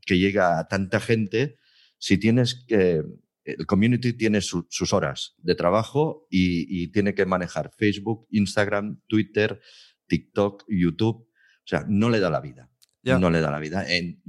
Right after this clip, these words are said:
Speaker 1: tienes que, mm, sacrificar alguna red, simplemente. Y en, y es en la que no te, a lo mejor no te encuentras, mm, más a gusto, o en la que no,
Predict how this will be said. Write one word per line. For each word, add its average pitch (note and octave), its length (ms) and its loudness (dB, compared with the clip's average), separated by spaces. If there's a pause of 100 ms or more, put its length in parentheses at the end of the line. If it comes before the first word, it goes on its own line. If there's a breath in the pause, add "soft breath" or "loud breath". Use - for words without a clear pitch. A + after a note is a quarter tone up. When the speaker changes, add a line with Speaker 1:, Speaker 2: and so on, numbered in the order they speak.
(140)
Speaker 1:
tienes A#2+ 400 2
que, B2 500 0
mm, G2 280 2
sacrificar A2 600 0
alguna C3 340 0
red, D#3 200 -4 (100)
simplemente. F#2 800 -2 (360 loud breath)
Y F#2 140 -2
en, G#2 240 2
y G2+ 140 0
es G#2+ 100 -2
en A#2+ 140 0
la A2+ 120 -2
que G#2 120 -2
no A2 580 0
te, G#2+ 80 -6
a G2 40 2
lo G2+ 60 0
mejor G2+ 300 -2
no B2 160 -2
te A#2+ 80 -2
encuentras, A2+ 960 -2 (300 soft breath)
mm, F#2 440 2
más G2 220 -2
a E2 60 -2
gusto, G#2+ 400 -2
o G2+ 220 0
en F#2+ 100 0
la F2+ 100 -2
que F#2 100 -6
no, F#2+ 380 -4